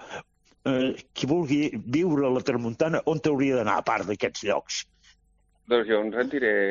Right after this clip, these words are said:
Speaker 2: dos de casa meva. Us en diré, primer de tot, a la, a la Punta, eh, a la Punta, perquè tal com m'explicava un pescador fa uns anys, que precisament estava, ell estava malament dels pulmons, tenia una malaltia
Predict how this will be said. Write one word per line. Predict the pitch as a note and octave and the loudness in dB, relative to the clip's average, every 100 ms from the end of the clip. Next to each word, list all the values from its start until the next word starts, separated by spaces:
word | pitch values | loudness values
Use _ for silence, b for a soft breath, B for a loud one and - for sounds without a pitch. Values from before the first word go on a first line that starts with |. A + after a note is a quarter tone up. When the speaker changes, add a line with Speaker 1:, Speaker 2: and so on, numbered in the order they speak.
| G2 F#2 | -2 -4
Speaker 2:
dos | F#2+ G2 F#2+ F#2+ | -4 -2 -2 -6
de | F#2 | -12
casa | - F#2 F#2 | -12 -12 -10
meva. | G2+ G#2+ F2+ - | -10 -10 -12 -14
Us | G2 F#2 | -12 -8
en | F#2 | -6
diré, | F#2+ F#2+ G2 G2+ G#2 G#2+ - | -4 -2 0 0 0 -4 -4
primer | G2+ G#2+ | -2 2
de | G#2+ G#2 | 2 2
tot, | G#2+ G#2 | 0 2
a | G#2+ | 2
la, | G#2 G2+ G2+ G2+ b b b | 4 2 2 0 b b b
a | G#2+ | 2
la | A2 | 4
Punta, | B2+ C3 C3+ D#3 E3 C3+ | 2 2 2 0 0 0
eh, | A#2+ A2 G#2+ G#2 G#2 G2+ G2+ G2+ G2+ - - | 2 2 0 -2 -2 -2 0 0 0 -4 -2
a | A2 | 2
la | A2 | 2
Punta, | B2+ C3 D#3 | 2 2 2
perquè | C#3+ A#2+ | 0 -2
tal | A#2 C#3 | -2 -2
com | D#3 | -2
m'explicava | C3+ - B2 A#2 | -4 -2 0 0
un | A2+ G#2+ | -2 -4
pescador | G#2+ - G#2+ G#2 G2+ - | -2 0 0 2 0 2
fa | G2+ | 2
uns | G2 G2+ G2 | 2 0 0
anys, | G#2 B2 F3+ - B B B _ | 0 0 -6 -16 B B B _
que | - G#2 | 0 0
precisament | F#2+ G2+ A2 G#2 A2 A2+ | 0 -2 0 2 2 0
estava, | G#2 - A2 G2+ | 0 0 2 0
ell | A#2+ B2+ | -2 -2
estava | G#2+ G#2 G2+ | -2 0 0
malament | G2 G2 G2 G2 | 0 -4 -4 -2
dels | F#2+ - | -4 -6
pulmons, | G2 C3+ C3 | -4 -2 -2
tenia | G2+ G2 | -4 -4
una | G2 | -4
malaltia | G2 G2 F#2+ | -2 -2 0